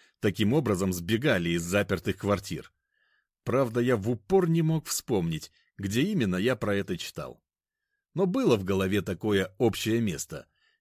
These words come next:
Если тебя заперли, то хватай постельное бельё, скручивай в жгут и вяжи узлы, и будет тебе счастье.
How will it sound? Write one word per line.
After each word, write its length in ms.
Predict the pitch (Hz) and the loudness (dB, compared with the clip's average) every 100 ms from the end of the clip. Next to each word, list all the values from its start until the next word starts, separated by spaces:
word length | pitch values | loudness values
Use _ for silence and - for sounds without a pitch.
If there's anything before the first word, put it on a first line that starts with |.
| - | -4
Если 320 | 98 104 104 | -2 0 0
тебя 260 | 98 90 87 | -2 -2 0
заперли, 540 | 123 127 92 78 69 _ _ _ - | 0 0 -2 -4 -10 _ _ _ 0
то 100 | 113 | 0
хватай 460 | - 120 117 113 | 2 2 4 0
постельное 540 | 87 98 - 98 87 85 | 2 0 0 0 0 -2
бельё, 420 | 82 87 170 180 _ _ _ | 0 2 2 0 _ _ _
скручивай 580 | - - 214 - 110 95 | -10 -2 -2 0 2 2
в 60 | |
жгут 360 | 90 170 240 - _ _ | 0 -2 -4 -4 _ _
и 140 | - 254 | -4 0
вяжи 400 | 156 135 117 139 | 4 2 4 2
узлы, 500 | 117 92 85 76 64 _ _ _ _ | 2 0 -4 -8 -12 _ _ _ _
и 120 | 95 101 | 0 2
будет 360 | 113 117 101 | 2 0 -2
тебе 240 | - 85 87 | -2 -2 -2
счастье. 640 | - 73 - - - | -4 -8 -10 -12 -18